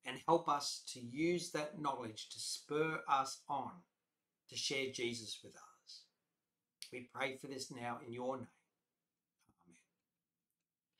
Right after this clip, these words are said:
Well, I want to thank you for joining with me today. Next week, we will continue our series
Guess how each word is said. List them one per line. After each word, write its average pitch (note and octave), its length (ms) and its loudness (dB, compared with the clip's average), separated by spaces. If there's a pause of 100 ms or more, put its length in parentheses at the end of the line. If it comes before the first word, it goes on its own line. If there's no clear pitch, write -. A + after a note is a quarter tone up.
(240)
Well, E3+ 300 12
I F#3+ 80 10
want G#3 180 6
to - 220 -2
thank G#3+ 400 0
you C#3+ 240 -2 (340)
for D#3 100 4
joining D#3+ 500 8
with C3+ 220 -8
me B2+ 180 -4
today. A2 200 -10 (300)
Next F3+ 300 4
week, A#3+ 320 4
we A#2+ 140 -4
will A3 200 8
continue F3 500 0
our B2 140 -6
series F#3+ 680 2